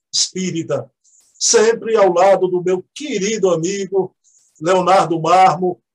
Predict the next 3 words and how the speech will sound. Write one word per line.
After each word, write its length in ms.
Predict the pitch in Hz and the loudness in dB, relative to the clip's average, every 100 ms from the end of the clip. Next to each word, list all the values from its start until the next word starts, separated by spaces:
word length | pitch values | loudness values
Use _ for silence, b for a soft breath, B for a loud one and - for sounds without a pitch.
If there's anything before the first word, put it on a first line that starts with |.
| _ _ | _ _
expositor, 1040 | - - - 190 139 151 - 175 359 349 - _ - | -6 -6 -6 -6 -6 -6 -2 2 4 2 -2 _ -4
articulista 1200 | 254 - - 220 220 185 165 202 185 - 175 - _ _ - | -2 -2 -10 -12 -8 -6 -4 -4 -4 -2 -2 -4 _ _ -10
espírita. 960 | - - 185 208 214 220 - 220 202 | -6 -4 -4 -4 -4 -4 -2 0 -2